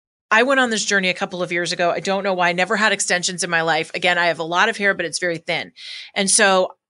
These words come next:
my cousin does hair, said she'd practice with me on extensions. And so I fell in love with them. Like, I loved,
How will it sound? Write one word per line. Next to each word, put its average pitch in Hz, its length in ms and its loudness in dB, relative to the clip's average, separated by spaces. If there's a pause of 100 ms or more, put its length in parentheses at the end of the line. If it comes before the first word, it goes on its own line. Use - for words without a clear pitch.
my 185 160 2
cousin 220 300 0
does 214 220 0
hair, 190 400 2
said 208 260 0
she'd 202 180 -2
practice 180 480 0
with 190 200 -6
me 185 120 -4
on 170 160 0
extensions. 165 600 -4
And 165 180 -2
so 170 140 0
I 156 100 2
fell 180 340 0
in 156 100 -6
love 143 200 -6
with 156 140 -14
them. 117 200 -10
Like, 160 220 -8
I 185 140 -2
loved, 165 420 -4